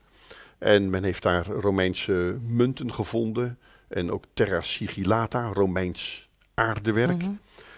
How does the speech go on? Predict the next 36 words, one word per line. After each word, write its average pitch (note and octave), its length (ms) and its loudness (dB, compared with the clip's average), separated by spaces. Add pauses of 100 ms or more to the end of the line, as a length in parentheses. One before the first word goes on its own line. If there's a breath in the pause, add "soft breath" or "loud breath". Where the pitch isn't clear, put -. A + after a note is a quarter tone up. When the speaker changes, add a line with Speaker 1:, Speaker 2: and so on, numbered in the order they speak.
(260 loud breath)
Speaker 1:
En F2+ 640 2 (160)
dat F#2+ 220 -2
is - 160 -6
onderzocht - 600 -4
onder G2+ 220 -2
meer F#2+ 240 0
door F#2 160 0
de F2 240 -2 (840)
toen A#2 200 -10
heel F#2+ 260 -2
beroemde G2+ 440 -6
architect - 560 -6
Trimpe G2 340 -2
Burger. A#2 600 2 (760 loud breath)
Die F2+ 160 -6
heeft - 160 0
dat - 80 2
allemaal F#2+ 220 6
gedocumenteerd. G2+ 960 0
En G2+ 220 -2 (180 soft breath)
de F#2+ 100 -6
laatste A2 320 0
decennia G#2+ 580 6
is F#2+ 160 2
er G2+ 80 0
weer G#2+ 160 4
opnieuw G#2+ 440 0
aandacht B2 540 2
voor G#2 200 2
geweest. F#2 400 0
En F2+ 240 -4 (440 soft breath)
constateert A#2+ 600 2
men G2+ 160 2
toch - 200 0
dat - 180 0
er G#2 120 2